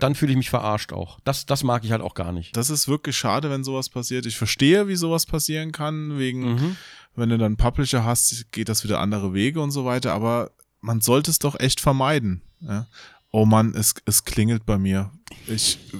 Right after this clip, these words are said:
Speaker 2: ich
Speaker 1: <laughs>
Speaker 2: muss mal ganz kurz an die Tür, sorry.
Speaker 1: Ja, ja, lass dir
Speaker 2: Wir
Speaker 1: Zeit,
Speaker 2: können,
Speaker 1: lass dir
Speaker 2: wir
Speaker 1: Zeit.
Speaker 2: können eine Pause machen.
Speaker 1: Ja, alles klar. So, der Jo ist weg. Jetzt können wir endlich mal richtig reden hier.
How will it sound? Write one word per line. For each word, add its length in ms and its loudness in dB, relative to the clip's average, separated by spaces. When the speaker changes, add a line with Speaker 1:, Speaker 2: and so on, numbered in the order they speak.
Speaker 2:
ich 280 2
Speaker 1:
<laughs> 160 -4
Speaker 2:
muss 180 10
mal 140 8
ganz 200 6
kurz 220 4
an 80 2
die 80 2
Tür, 220 0
sorry. 400 2
Speaker 1:
Ja, 180 2
ja, 260 6
lass 180 2
dir 80 0
Speaker 2:
Wir 60 0
Speaker 1:
Zeit, 180 6
Speaker 2:
können, 120 4
Speaker 1:
lass 140 0
dir 60 -2
Speaker 2:
wir 40 -6
Speaker 1:
Zeit. 240 -2
Speaker 2:
können 140 4
eine 60 4
Pause 300 10
machen. 200 -6
Speaker 1:
Ja, 180 4
alles 240 0
klar. 280 -2
So, 380 -2
der 160 -4
Jo 220 -2
ist 160 -8
weg. 200 -4
Jetzt 140 -8
können 120 -4
wir 60 -4
endlich 160 -6
mal 100 -6
richtig 340 -8
reden 200 -6
hier. 260 -6